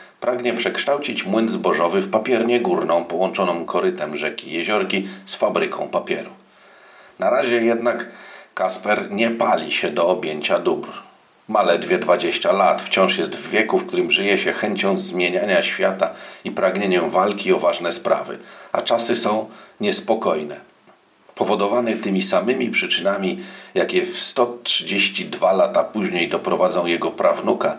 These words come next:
Jana Potulickiego, do udziału w powstaniu warszawskim, przystępuje do pospolitego ruszenia ziemi czerskiej i jako chorąży tej formacji wyrusza wraz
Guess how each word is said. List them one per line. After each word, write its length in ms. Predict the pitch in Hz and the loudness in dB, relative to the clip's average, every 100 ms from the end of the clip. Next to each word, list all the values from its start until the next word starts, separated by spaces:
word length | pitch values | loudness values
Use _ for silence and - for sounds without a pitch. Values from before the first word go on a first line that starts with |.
| - - - | -10 -20 -10
Jana 360 | 90 101 113 92 | 0 2 4 0
Potulickiego, 920 | - 87 92 87 85 - 98 92 85 - - - - | 0 -2 -2 -2 -2 -2 0 2 0 -2 -14 -18 -6
do 100 | - | 0
udziału 400 | 98 95 104 101 | 2 2 2 2
w 100 | 90 | 0
powstaniu 460 | - 80 - 120 117 | -2 -2 0 2 4
warszawskim, 760 | 98 92 - 104 - 107 - - - - | 2 0 0 0 -2 -6 -8 -10 -20 -8
przystępuje 640 | - 110 - 101 95 92 120 | -2 0 2 0 2 2 2
do 100 | 113 | 0
pospolitego 840 | - 131 - 202 135 - - 107 | 0 0 0 -4 -2 -2 0 2
ruszenia 480 | 95 - 107 98 92 | 0 0 -2 0 0
ziemi 300 | 95 92 85 | 0 -2 -4
czerskiej 600 | - 92 92 - 98 92 | 0 0 0 -2 -2 0
i 40 | |
jako 260 | 90 85 85 | 0 0 -2
chorąży 580 | - 98 98 113 110 101 | 0 2 4 2 0 -2
tej 180 | 90 85 | -4 -2
formacji 600 | 87 82 87 92 - 180 | 0 2 2 0 0 0
wyrusza 400 | 196 - - - | 0 0 0 0
wraz 260 | 92 92 | 2 -2